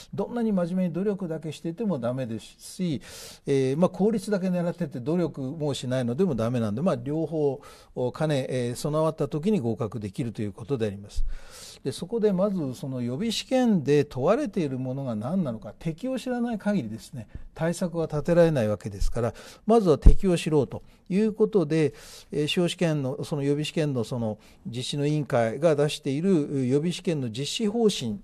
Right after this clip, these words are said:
というものがありますので、そこにまあ引用して、えー、書いておきました。各法分野における基本的な知識理解、および、えー、基本的な法解釈運用能力、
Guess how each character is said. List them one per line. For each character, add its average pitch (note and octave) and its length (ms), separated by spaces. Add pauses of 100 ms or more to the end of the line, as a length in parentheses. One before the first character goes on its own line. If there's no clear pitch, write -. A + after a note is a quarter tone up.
(120)
と - 80
い A2 160
う A2 80
も B2 140
の D#3+ 340
が E3 240
あ B2+ 60
り C3 80
ま C3 100
す - 120
の A#2 60
で、 G2 60
そ C#3+ 100
こ D#3+ 120
に C#3+ 100
ま C3 120
あ - 20
引 B2+ 180
用 A#2 160
し - 80
て、 A#2 220 (340)
え A2 160
ー、 G#2+ 100
書 B2 80
い A2 100
て D3+ 100
お D3 60
き C3+ 120
ま G2+ 140
し - 80
た。 - 140 (420)
各 F#3+ 340
法 D#3+ 300
分 E3+ 260
野 C#3 80
に A#2+ 160
お A2 80
け D#3+ 160
る C3 140
基 - 180
本 F#3 320
的 F3+ 240
な E3 140
知 - 180
識 - 220
理 C#3 140
解、 G#2 280 (560)
お F3+ 100
よ E3+ 140
び、 E3 300
え - 20 (120)
ー、 - 20
基 - 160
本 F#3 160
的 F#3+ 220
な F3 100
法 D#3+ 240
解 D3+ 200
釈 B2+ 280
運 A#2+ 180
用 D#3+ 160
能 C#3+ 160
力、 G#2+ 240